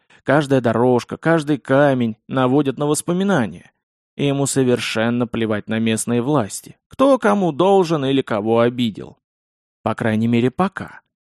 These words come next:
Если решит кому-то помочь, поможет, но если на него давить... Он, не желая портить себе настроение, состояние ностальгии, если, конечно, я прав, а мне кажется, я прав, с его возможностями просто будет устранять эти беспокоящие ситуации или объекты.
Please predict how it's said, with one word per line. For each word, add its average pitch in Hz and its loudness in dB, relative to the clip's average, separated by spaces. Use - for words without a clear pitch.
Если 131 0
решит 120 0
кому-то 120 0
помочь, 113 -2
поможет, 131 0
но 123 -2
если 151 0
на 143 -4
него 135 0
давить... 113 -4
Он, 202 4
не 160 2
желая 147 2
портить 123 -2
себе 107 -4
настроение, 107 -4
состояние 156 0
ностальгии, 135 -4
если, - -10
конечно, 104 -6
я 120 0
прав, - -12
а 117 -2
мне 113 0
кажется, 107 -6
я 101 -8
прав, 220 -4
с - -12
его 151 2
возможностями 247 0
просто 170 -2
будет 120 -6
устранять 107 -4
эти 87 -10
беспокоящие 98 -6
ситуации 90 -8
или 131 0
объекты. 147 -6